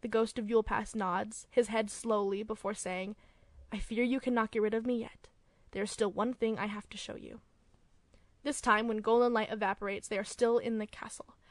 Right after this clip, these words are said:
Standing in the great hall, it is filled with people here as they participate in some sort of feast. Arthur finds himself sitting at the table, and he remembers this as Yule from two winters ago.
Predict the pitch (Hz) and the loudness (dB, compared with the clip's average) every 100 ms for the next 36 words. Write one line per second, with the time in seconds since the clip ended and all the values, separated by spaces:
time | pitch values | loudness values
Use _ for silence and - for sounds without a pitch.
0 | - - - - 262 254 277 277 247 240 | -20 -20 -18 4 8 8 8 4 2 2
1 | 226 226 233 196 180 226 - _ _ - | 2 0 0 -2 0 -2 -8 _ _ -2
2 | 226 226 254 247 254 - 262 254 269 226 | 0 6 10 10 6 -2 -4 2 2 2
3 | 208 214 - 214 220 233 247 240 240 208 | 0 0 -2 0 0 -2 -8 -2 0 0
4 | 226 277 330 - 254 233 - 208 226 - | 0 0 0 2 4 2 -2 -12 -12 -18
5 | - _ _ _ _ _ - 233 233 226 | -20 _ _ _ _ _ -2 0 4 6
6 | 226 233 240 226 220 - 254 262 254 - | 6 4 0 0 -2 0 2 2 2 0
7 | 214 214 208 220 220 214 214 226 214 - | 0 0 -2 0 0 0 0 0 -2 -4
8 | 214 - - 226 214 220 240 226 226 214 | -6 -8 -6 -4 -2 0 6 6 4 -6
9 | - 240 214 214 175 160 - - | -4 -2 -2 -4 -8 -8 -8 -10